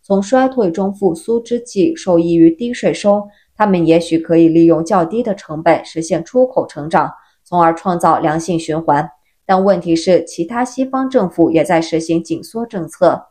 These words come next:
跟着产生恶性循环。研究表明，已开发国家之间这种协调一致的财政政策会加剧其需求限制效应，与早期衰退中的反弹相比，七国集团的复苏乏力。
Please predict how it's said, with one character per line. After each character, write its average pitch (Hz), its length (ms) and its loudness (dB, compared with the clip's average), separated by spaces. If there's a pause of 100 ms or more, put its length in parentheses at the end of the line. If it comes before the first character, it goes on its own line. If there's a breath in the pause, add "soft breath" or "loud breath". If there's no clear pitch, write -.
(380)
跟 285 160 2
着 233 220 2
产 170 220 -6
生 180 180 -2
恶 185 180 2
性 165 200 -2
循 151 200 -6
环。 151 280 0 (300)
研 160 140 0
究 185 160 0
表 160 200 2
明， 156 280 -4 (340 loud breath)
已 190 120 0
开 220 260 -2
发 285 220 2
国 - 220 0
家 233 220 0
之 247 200 2
间 247 260 2
这 226 140 -2
种 170 240 -4
协 165 180 -2
调 185 320 -2
一 165 160 2
致 - 200 0
的 170 100 2
财 175 300 -4
政 214 240 -2
政 240 200 0
策 170 300 2
会 165 220 0
加 185 240 0
剧 185 200 0
其 165 400 0
需 - 240 -6
求 160 320 0
限 165 280 -6
制 170 120 -2
效 160 280 0
应， 151 240 -2 (500)
与 240 100 0
早 208 280 2
期 247 260 -4
衰 285 260 0
退 269 240 2
中 190 220 -2
的 190 80 2
反 151 260 -4
弹 156 160 -6
相 196 300 -2
比， 156 300 0 (200 soft breath)
七 277 220 -2
国 170 220 2
集 160 200 -2
团 160 220 -4
的 160 100 2
复 156 220 -2
苏 190 240 -2
乏 131 240 -6
力。 156 300 -2